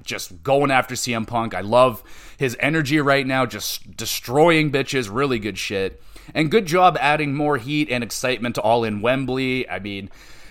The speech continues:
they keep, they keep saying eighty thousand people, so I cannot wait to see this. Eighty thousand fans watching A E W.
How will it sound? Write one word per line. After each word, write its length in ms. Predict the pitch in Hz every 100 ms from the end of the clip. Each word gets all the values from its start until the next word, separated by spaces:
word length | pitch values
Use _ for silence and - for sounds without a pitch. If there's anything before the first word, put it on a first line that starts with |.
| -
they 100 | 113
keep, 240 | - 143
they 120 | 123
keep 200 | 123 156
saying 280 | 131 170 156
eighty 200 | 156 160
thousand 400 | 151 147 143 135
people, 320 | 147 143 135
so 220 | 123 - 113
I 160 | 101
cannot 500 | 127 - 120 113 95
wait 260 | 98 131 135
to 80 | 143
see 220 | - 123
this. 220 | 120 113 98
Eighty 220 | 123 135
thousand 420 | - 113 120 117
fans 400 | - 110 110 92
watching 320 | 107 104 104
A 40 | 98
E 180 | 95 101
W. 560 | 107 110 110 113 113